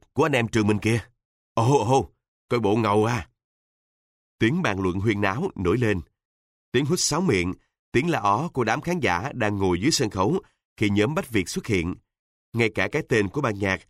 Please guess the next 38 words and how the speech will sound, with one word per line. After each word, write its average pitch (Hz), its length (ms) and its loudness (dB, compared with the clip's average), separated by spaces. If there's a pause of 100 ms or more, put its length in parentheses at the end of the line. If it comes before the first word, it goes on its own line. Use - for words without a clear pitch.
(260)
đã 95 180 -2
là 120 200 0
một 92 100 -2
cái 143 200 -6
gì 92 340 2
rất 120 320 -4
local, 104 380 0 (480)
khiến 127 180 0
đám 160 160 -2
đông 113 140 0
khán 156 200 -6
giả 92 160 0
ái 151 240 -2
mộ 98 240 2
nhạc 101 220 -2
trẻ, 92 280 -2 (420)
chỉ 120 120 2
quen 107 280 0
với 139 140 -2
những 123 180 -2
ban 104 160 -2
nhạc 92 180 0
có - 200 -10
tên 107 160 0
nước 170 200 -2
ngoài, 92 280 0 (160)
ngạc 95 260 -2
nhiên, 104 240 2 (200)
tò 101 120 0
mò, 90 300 2 (460)
thì 107 180 2
sự 104 140 0
xuất - 200 -4
hiện 98 200 0
của 151 100 -6
ban 107 240 -4
Bách - 160 -10
Việt 98 200 0